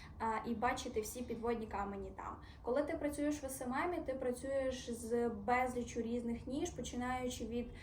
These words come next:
а, косметології, закінчуючи тими самими клінінгами. Ти бачиш, як розвиваються бізнеси, ти бачиш різні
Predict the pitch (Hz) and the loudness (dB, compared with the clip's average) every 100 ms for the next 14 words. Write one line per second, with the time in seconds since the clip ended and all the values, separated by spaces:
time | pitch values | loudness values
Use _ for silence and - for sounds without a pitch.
0 | - - - 233 247 247 240 233 269 294 | -12 -8 2 2 2 0 0 4 6 6
1 | 277 254 220 226 247 254 240 233 226 226 | 4 0 0 0 -4 -4 -2 -2 0 0
2 | 240 247 240 240 254 233 - 277 359 359 | 0 0 0 0 2 0 0 0 0 0
3 | 330 294 294 - - - 294 247 254 294 | 2 2 2 0 -12 -6 -2 2 2 2
4 | - 254 240 - - 240 247 240 240 233 | 2 4 4 0 0 2 2 0 -2 0
5 | 262 330 330 - 294 277 - - - - | 2 4 2 2 2 2 0 -10 -16 -16
6 | - - - - - - 247 269 254 254 | -18 -18 -16 -16 -12 -4 -2 0 -2 -2
7 | 247 233 247 254 254 262 - - 220 226 | 0 2 4 4 2 -2 -4 -8 -8 -8
8 | 240 240 247 240 | -4 0 0 2